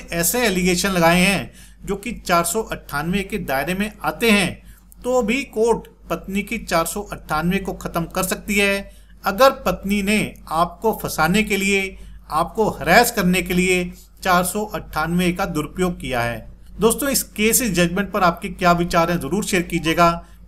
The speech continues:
यदि आपकी कोई लीगल समस्या है, लीगल प्रॉब्लम है, तो वो भी आप मुझे भेज सकते हैं। इस जजमेंट का लिंक मैं आपको डिस्क्रिप्शन में दे दूंगा,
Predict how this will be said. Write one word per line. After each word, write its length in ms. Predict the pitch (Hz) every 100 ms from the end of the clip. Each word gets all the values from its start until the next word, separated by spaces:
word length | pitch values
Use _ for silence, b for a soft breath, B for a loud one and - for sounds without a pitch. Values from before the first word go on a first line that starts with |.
| 160
यदि 200 | 202 247
आपकी 300 | 214 214 226
कोई 180 | 240 220
लीगल 280 | 156 175 214
समस्या 460 | 202 180 175 196
है, 60 | 196
लीगल 240 | 151 170
प्रॉब्लम 440 | 190 180 160 170 180
है, 300 | 180 117 - -
तो 80 | 220
वो 200 | 196 240
भी 200 | 220 262 -
आप 220 | 170 180 165
मुझे 240 | 147 185
भेज 240 | 156 147
सकते 240 | - - 131
हैं। 300 | 120 110 - b b 175
इस 120 | 165
जजमेंट 360 | 170 180 208 208
का 120 | 214
लिंक 320 | 170 220 214
मैं 80 | 190
आपको 220 | 180 180
डिस्क्रिप्शन 480 | 180 165 214 - 190
में 120 | 180 170
दे 100 | 185
दूंगा, 440 | 190 196 190